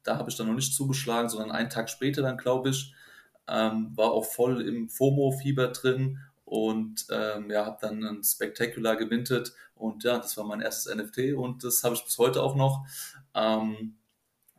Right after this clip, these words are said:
und hab dann leider den Fehler gemacht, dass ich, äh, nach diesem V-Friends Mint, ähm, mich, äh, sechs bis acht Wochen so ein bisschen zu stark mit dem, äh, ja, in Anführungszeichen echten Leben beschäftigt hab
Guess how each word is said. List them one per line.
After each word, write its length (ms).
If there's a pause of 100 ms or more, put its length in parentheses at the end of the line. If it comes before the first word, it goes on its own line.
und 440
hab 160
dann 140
leider 300
den 140
Fehler 280
gemacht, 380
dass 160
ich, 220
äh, 200
nach 160
diesem 300
V-Friends 440
Mint, 300 (640)
ähm, 800
mich, 340
äh, 180
sechs 240
bis 120
acht 240
Wochen 180
so 120
ein 40
bisschen 240
zu 140
stark 420
mit 180
dem, 260
äh, 380
ja, 340
in 120
Anführungszeichen 600
echten 260
Leben 240
beschäftigt 480
hab 260